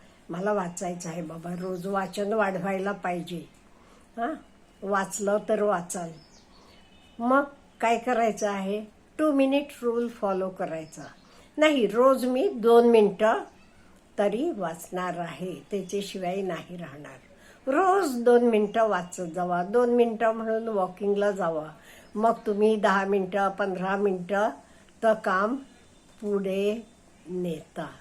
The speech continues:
त्यामुळे हा टू मिनिट्स रूल तुम्ही फॉलो करा. असं केलात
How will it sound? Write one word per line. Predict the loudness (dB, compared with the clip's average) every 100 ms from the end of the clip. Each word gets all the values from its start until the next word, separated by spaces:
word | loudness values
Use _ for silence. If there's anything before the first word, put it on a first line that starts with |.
| -20 _ _ _ _ _ _ -20 -20 -2
त्यामुळे | 2 4 4
हा | 2 0
टू | -2 0 2
मिनिट्स | 4 6 4 2 0 -6
रूल | -4 -2 -2 0 0 -2 -10 -12 -4
तुम्ही | -2 -2 0 -2 -4 -12 -4
फॉलो | 0 0 -2 -4 -6 -10 -10 0
करा. | 0 0 -6 -12 -20 -20 _ _ -20 _ _ _ _ _ _ _ _ -20 -20 -20 _ -18 -16 -18 -4
असं | -2 -2 0
केलात | 2 2 2